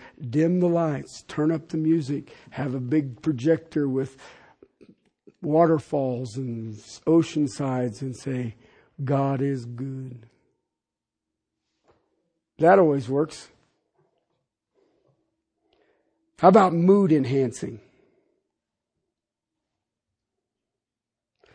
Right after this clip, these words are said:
Let me tell you something, brothers and sisters. All human approaches are useless when it comes to preserving truth, honoring Christ,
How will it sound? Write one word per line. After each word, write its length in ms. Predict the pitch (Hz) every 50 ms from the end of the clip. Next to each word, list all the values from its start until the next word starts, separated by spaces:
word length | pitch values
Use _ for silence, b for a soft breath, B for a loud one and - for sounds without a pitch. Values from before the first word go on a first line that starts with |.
| b _
Let 80 | - 185
me 40 | 208
tell 160 | - 175 180
you 60 | 185
something, 320 | 175 - 165 160 151 135 127
brothers 260 | 139 143 135 135 127
and 100 | 135 117
sisters. 540 | - - 147 139 - - - 143 135 - - - _ _ _ _ _ _ _ _ _ _ b b b b b b b b b b -
All 240 | 143 160 185 196
human 480 | 165 - - - 175 196 190 175 165 160
approaches 800 | 151 - - - 165 175 175 170 - - 147 135 123 - - b b b b b b _
are 80 | - 135
useless 720 | 135 120 120 139 160 160 - - - 151 139 131 - - b b b b b
when 120 | - - 147
it 120 | - -
comes 420 | - - 147 147 147 147 131 - -
to 140 | - - 117
preserving 680 | - 147 135 120 107 139 156 160 147 156 147 131 117
truth, 520 | - - - 156 147 139 139 135 - - b b b b b b b b -
honoring 520 | 147 156 160 156 160 156 151 143 127 -
Christ, 680 | - - - 156 147 135 127 123 123 - - - -